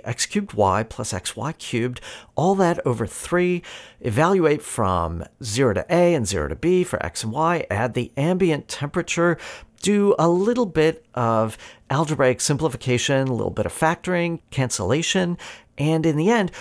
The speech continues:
what we get is C over three times quantity, A squared plus B squared,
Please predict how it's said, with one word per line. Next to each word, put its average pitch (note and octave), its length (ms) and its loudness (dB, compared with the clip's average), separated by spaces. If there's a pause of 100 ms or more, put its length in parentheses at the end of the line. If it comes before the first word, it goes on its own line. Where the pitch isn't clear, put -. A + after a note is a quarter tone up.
(140)
what E3 120 0
we A3 100 0
get F#2+ 440 -2
is A2 380 -4
C - 420 -2
over G#3 160 -2
three D2+ 400 -4 (240)
times A#2+ 200 -4
quantity, E3 640 -6
A - 80 -6
squared B2 320 -2
plus G3+ 200 -6
B - 160 -8
squared, C#2 400 -4